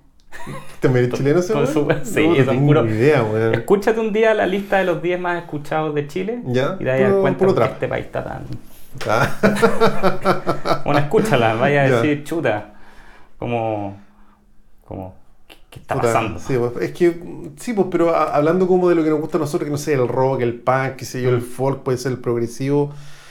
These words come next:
Speaker 1: Yo creo que nadie en Chile, weón. Entonces, la, la persona que llena una tocata,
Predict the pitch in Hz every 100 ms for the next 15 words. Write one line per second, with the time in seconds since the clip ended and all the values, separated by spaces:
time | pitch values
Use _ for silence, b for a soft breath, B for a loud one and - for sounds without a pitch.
0 | B 107 127 156 226 247 262 180 196 330
1 | 330 - 208 113 110 - 104 - - -
2 | - - - - - 143 143 165 165 156
3 | 139 131 165 165 151 147 175 180 143 127
4 | 139 190 196 202 226